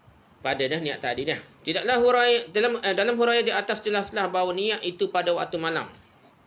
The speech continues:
Kerana itu tidaklah memadai niat pada waktu terbit fajar. Dia masuk subuh, tak boleh dah niat dah. Tak jadilah.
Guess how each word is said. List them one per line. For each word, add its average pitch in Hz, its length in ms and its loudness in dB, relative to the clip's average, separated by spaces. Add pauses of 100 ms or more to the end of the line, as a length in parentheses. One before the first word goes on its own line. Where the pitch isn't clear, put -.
(300)
Kerana 156 240 -2
itu 180 240 -2
tidaklah 180 560 -2
memadai 170 480 -2
niat 185 320 -4
pada 156 240 -2
waktu 160 320 -6
terbit 147 320 -6
fajar. 117 400 -8 (800)
Dia 131 160 -6
masuk 139 240 -10
subuh, 156 240 -6
tak 202 160 -10
boleh 101 160 -10
dah 202 80 -14
niat - 240 -14
dah. 131 140 -10 (100)
Tak 120 160 -12
jadilah. 123 400 -4